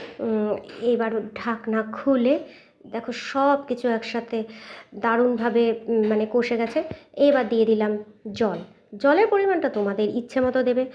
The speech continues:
আমার খুব পাতলা পাতলা খেতে ইচ্ছা করে, মানে অনেক পাতলাও না আবার অনেক, আহ, ঘনও না। আমি মোটামুটি, উম, পরিমাণ মতন জল দিয়ে দিলাম। আর দেখে নিচ্ছি মাংস,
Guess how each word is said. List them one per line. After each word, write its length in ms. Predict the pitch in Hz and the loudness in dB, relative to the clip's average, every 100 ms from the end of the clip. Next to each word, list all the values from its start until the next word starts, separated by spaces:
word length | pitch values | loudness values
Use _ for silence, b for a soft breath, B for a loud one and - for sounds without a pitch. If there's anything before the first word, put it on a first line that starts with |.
| B - | B -6
আমার 260 | 240 294 | 0 2
খুব 140 | 302 320 | 2 0
পাতলা 260 | 269 - 277 | 0 0 -2
পাতলা 240 | 277 277 | 0 -2
খেতে 260 | 285 277 285 | 0 0 0
ইচ্ছা 340 | 277 - 285 | -2 -4 -4
করে, 280 | 285 285 349 B B - | -2 -4 -4 B B -2
মানে 140 | 320 311 - _ _ - | -2 -2 -10 _ _ 0
অনেক 340 | 285 359 381 | 2 4 2
পাতলাও 380 | 349 359 359 392 | -2 0 2 4
না 120 | 403 466 B B | 4 2 B B
আবার 280 | - 226 233 - | -6 -2 -2 -2
অনেক, 420 | 240 240 254 247 - 233 | 0 2 2 0 -6 -2
আহ, 200 | 226 226 | 0 0
ঘনও 420 | - 233 220 190 | 0 0 2 0
না। 160 | 190 190 b b b - | -4 -8 b b b -6
আমি 160 | 262 262 | 0 0
মোটামুটি, 560 | 254 254 247 254 247 233 - | 0 0 -2 -2 -2 -4 -4
উম, 400 | 233 226 226 226 226 | 0 2 4 2 0
পরিমাণ 320 | 233 233 226 | 0 2 2
মতন 240 | 226 233 226 | 0 0 -2
জল 200 | 226 220 | 0 0
দিয়ে 160 | 247 | 0
দিলাম। 220 | 269 339 403 B B B B B B B - | 2 2 0 B B B B B B B -18
আর 480 | - 214 202 202 180 - - - | -8 -2 0 0 -4 -10 -14 0
দেখে 240 | 254 254 | 4 6
নিচ্ছি 300 | 254 254 254 | 4 0 -4
মাংস, 380 | 247 226 226 | 0 0 -2